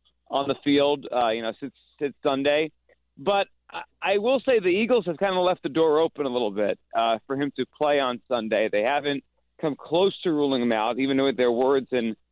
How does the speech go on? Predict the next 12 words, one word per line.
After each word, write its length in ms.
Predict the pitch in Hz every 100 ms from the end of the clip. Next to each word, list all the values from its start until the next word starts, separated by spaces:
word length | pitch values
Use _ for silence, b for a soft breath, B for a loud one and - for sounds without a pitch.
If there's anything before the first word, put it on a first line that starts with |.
| _ _ _
uh, 140 | 139 143
the 80 | 139
way 120 | 143
they 140 | 131
describe 500 | 120 113 - 139 131
things 260 | 135 135 113
in, 180 | 127 117
um, 460 | 110 95 95 98 _
in 80 | 131
these 140 | 131 -
press 180 | 165 160
conferences. 480 | 165 135 123 - 123